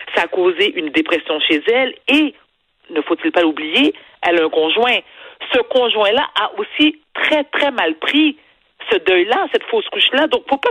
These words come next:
seulement penser aux femmes qui le vivent, mais elles ont aussi des conjoints. Lorsque t'as une, une, une grossesse, par exemple, qui est planifiée depuis je sais pas combien de temps, que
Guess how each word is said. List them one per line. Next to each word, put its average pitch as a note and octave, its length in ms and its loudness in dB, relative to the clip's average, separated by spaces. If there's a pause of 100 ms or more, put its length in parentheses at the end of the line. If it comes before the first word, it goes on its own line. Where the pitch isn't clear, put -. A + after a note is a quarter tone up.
seulement A3+ 300 0
penser F3+ 400 -4
aux F3 160 -2 (180)
femmes G#3 200 -2
qui - 80 -6
le D#3+ 120 2
vivent, B3+ 280 0 (320)
mais G#3+ 80 0
elles B3 160 2
ont B3 80 4
aussi B3 200 0
des A#3+ 100 -2
conjoints. G3+ 440 2
Lorsque C4 340 -2
t'as E4+ 120 2
une, C#4 160 -4
une, F3 200 -10 (120)
une E3 120 -12
grossesse, F#3 420 0
par D3+ 100 -2
exemple, G3+ 420 0
qui G3+ 120 0
est G#3 80 0 (340)
planifiée A3+ 760 0
depuis F3+ 320 0
je - 40 2
sais - 60 -2
pas - 120 0
combien G3+ 260 0
de F#3+ 40 -12
temps, B3 160 0
que A#3 60 -18